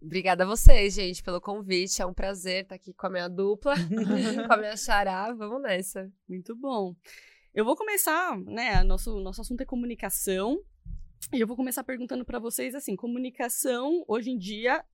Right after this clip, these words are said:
Speaker 2: é uma área estratégica pra qualquer empresa, né? Grandes empresas, pequenas empresas. E como vocês viram essa evolução do papel da comunicação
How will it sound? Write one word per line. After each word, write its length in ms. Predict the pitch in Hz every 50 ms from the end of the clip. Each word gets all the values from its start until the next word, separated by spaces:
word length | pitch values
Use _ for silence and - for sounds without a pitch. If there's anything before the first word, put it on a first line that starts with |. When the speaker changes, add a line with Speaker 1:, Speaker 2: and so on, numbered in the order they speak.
| - -
Speaker 2:
é 200 | 165 175 175 196
uma 180 | 294 381 392 294
área 440 | 226 208 202 208 233 269 320 359 -
estratégica 680 | - 240 - - 330 320 - 247 202 196 220 208 - 240
pra 120 | - 240
qualquer 180 | 226 214 - 240
empresa, 420 | 269 311 - 190 156 147 143 156
né? 100 | 165 170
Grandes 380 | 170 165 180 185 196 208 175 180
empresas, 480 | 180 180 - 180 180 190 196 196 185 -
pequenas 400 | - 180 - - 180 180 170 160
empresas. 600 | 165 165 - - 165 175 180 185 208 220 - - - - - - - - - - - - _ _ _
E 340 | - 247 254 262 269 254 254 -
como 180 | - 370 415 440
vocês 400 | 403 392 359 - 359 302 247 202
viram 480 | 196 254 262 294 247 214 208 196 190 -
essa 260 | - 196 214 - - 254
evolução 760 | 247 214 247 254 254 269 269 - - - 220 185 165 156 160
do 100 | 165 202
papel 420 | 196 - 208 202 - - 262 294 330
da 120 | 320 302
comunicação 880 | - 277 247 233 233 240 208 - 208 196 - - - 247 254 269 311